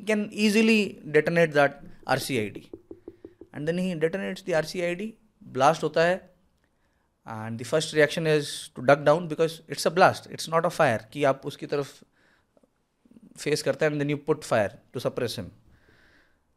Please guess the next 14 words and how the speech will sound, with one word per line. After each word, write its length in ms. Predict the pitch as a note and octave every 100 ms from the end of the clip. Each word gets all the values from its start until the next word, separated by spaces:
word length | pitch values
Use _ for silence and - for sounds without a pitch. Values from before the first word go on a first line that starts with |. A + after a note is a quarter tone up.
| _ _ _
and, 800 | B2+ B2+ C3 C3 C3 C3 C3+ C3
uh, 320 | B2+ B2 B2+
you 200 | C3+ -
freeze, 340 | G#3+ F#3 A2+ -
you 260 | C3 C#3
freeze 160 | D#3+ E3+
in 120 | E3+
a 80 | E3
manner। 240 | D3+ E3 E3+ -
अब 140 | D3 - _
करें 240 | - E3+ G3+
तो 120 | G#3
क्या 280 | - F3+ C#3+
करें? 300 | A2 G2+